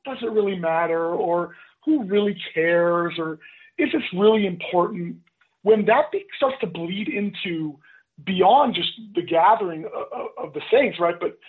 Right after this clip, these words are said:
the ministries, what's gonna happen is the world is <laughs> gonna see that. And when the world sees that, you know,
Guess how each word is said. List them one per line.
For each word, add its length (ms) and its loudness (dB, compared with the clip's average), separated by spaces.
the 60 -6
ministries, 800 -2
what's 320 2
gonna 180 2
happen 440 0
is 280 -6
the 100 4
world 500 2
is 100 -2
<laughs> 40 -20
gonna 220 -8
see 160 -14
that. 1080 -12
And 680 -2
when 160 -2
the 80 2
world 460 2
sees 300 0
that, 460 2
you 140 2
know, 300 2